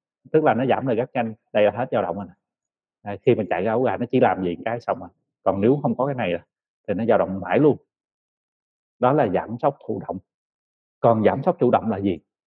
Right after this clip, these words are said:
Là nó điều khiển cái chiều cao của bánh xe này nè. Tức là cái vị trí của bánh xe này so với cái sàn xe, nó có thể tăng giảm cái chiều cao này nè.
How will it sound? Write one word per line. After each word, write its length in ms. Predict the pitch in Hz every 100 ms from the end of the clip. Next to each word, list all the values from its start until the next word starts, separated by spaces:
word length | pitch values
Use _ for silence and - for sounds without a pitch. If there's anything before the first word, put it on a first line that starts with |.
| _ _ _ _ _ _ _ _ -
Là 320 | 113 104 87
nó 200 | 107 147
điều 300 | 147 107 95
khiển 480 | - 90 87 92 208 -
cái 100 | 143
chiều 240 | 131 101 - -
cao 220 | 127 110
của 80 | 123
bánh 160 | 143
xe 180 | 147 131
này 120 | 107
nè. 60 | 95 - _ _ _ _ _ _ -
Tức 140 | 165
là 160 | 160 110
cái 100 | 139
vị 220 | 123 104 -
trí 180 | 156
của 60 | 180
bánh 140 | 151 143
xe 160 | 143
này 120 | 107 98
so 280 | 131 120 117
với 140 | 131
cái 160 | 165 76 -
sàn 360 | - 127 92 92
xe, 320 | 120 120 143 - _ _ -
nó 120 | 143
có 140 | 143
thể 140 | 143 113 _
tăng 320 | 135 131 120 101
giảm 340 | 101 - 143 -
cái 100 | -
chiều 100 | 107 95
cao 140 | 110
này 120 | 110
nè. 60 | 92